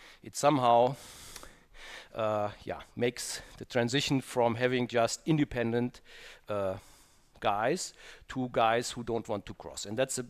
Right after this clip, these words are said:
a little bit what we want to understand, and this is a very general feature. Huh? Okay, so this is determinantal processes, and this is related to non-crossing paths. And this is actually a,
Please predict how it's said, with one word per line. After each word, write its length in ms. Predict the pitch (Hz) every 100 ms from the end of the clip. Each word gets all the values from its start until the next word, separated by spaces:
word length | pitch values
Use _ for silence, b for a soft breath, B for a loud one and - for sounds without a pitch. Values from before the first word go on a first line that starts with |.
| -
a 40 |
little 180 | 123 143
bit 220 | 135 131
what 120 | 120 113
we 80 |
want 160 | 117 127
to 60 | 127
understand, 420 | 107 104 143 208
and 80 | 151
this 140 | 156
is 120 | 151
a 60 | 143
very 220 | 139 139
general 400 | 131 131 120 113
feature. 400 | - 92 - - - -
Huh? 100 | 165 - B B
Okay, 220 | 147 - 90
so 120 | 104
this 140 | 110
is 100 | 117
determinantal 500 | - 104 104 101 98
processes, 680 | - 165 - 139 190 233 - - - - - - - B B B B B
and 140 | - 113
this 140 | 151
is 180 | 160 127
related 440 | 127 131 139 127 -
to 100 | 120
non-crossing 680 | 120 127 - 120 - 104
paths. 600 | - 202 120 127 175 - - - - - - - - - - - - - - - - - - - - - - - - - - - - B B B B B B - _ _ _ _ _ - 120
And 160 | 117
this 140 | 127 139
is 160 | 131 -
actually 460 | 127 - 123 110
a, 160 | 95